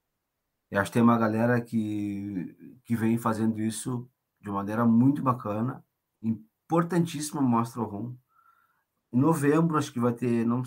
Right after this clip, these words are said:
não, não me recordo, mas acho que vai ter, vai ter outra mostra de cinema negro ainda. O cinema negro, ele vem crescendo cada vez mais no Brasil. Aí eu falo em Pelotas, mas em,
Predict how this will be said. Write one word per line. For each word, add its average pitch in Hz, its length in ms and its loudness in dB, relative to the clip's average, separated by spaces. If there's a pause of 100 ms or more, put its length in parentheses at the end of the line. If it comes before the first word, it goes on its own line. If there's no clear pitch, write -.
(200)
não, 131 140 -2
não 127 340 -2
me 120 100 0
recordo, 117 240 -4
mas 113 140 0
acho - 60 -16
que - 40 -10
vai 113 80 0
ter, 113 240 -6
vai 113 160 -8
ter 113 140 -6
outra 123 280 -2
mostra 117 320 -2
de 113 80 -10
cinema 110 280 -4
negro 107 280 -6
ainda. 104 380 -10 (960)
O 123 80 -2
cinema 135 260 2
negro, 139 220 2
ele 135 80 2
vem 135 120 2
crescendo 127 560 -4
cada 160 300 -4
vez 131 180 -2
mais 120 280 2
no 117 40 2
Brasil. 107 460 -4
Aí 104 80 -4
eu 107 80 -2
falo 113 480 -2
em 107 100 -6
Pelotas, 117 380 -4
mas 120 200 0
em, 123 220 -4